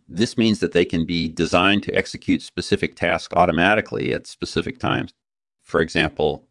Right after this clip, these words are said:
you can program your digital clock to turn off at night, so you don't have to wake up to turn it off yourself.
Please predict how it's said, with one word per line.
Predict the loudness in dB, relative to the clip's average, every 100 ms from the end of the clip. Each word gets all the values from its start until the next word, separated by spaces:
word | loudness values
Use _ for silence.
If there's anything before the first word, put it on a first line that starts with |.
| _ -4
you | -2
can | -2 -2
program | 4 4 6 2 2
your | 2
digital | -2 -2 0 2 0
clock | 2 2 0
to | -6
turn | -2 2 2
off | 0 -4
at | -2
night, | 0 0 -2
so | -2
you | 2
don't | 2 2
have | 0 0
to | -4
wake | 2 2 4
up | 0 0
to | -8
turn | -2 0
it | 2
off | 0 -2
yourself. | -8 0 2 0 -8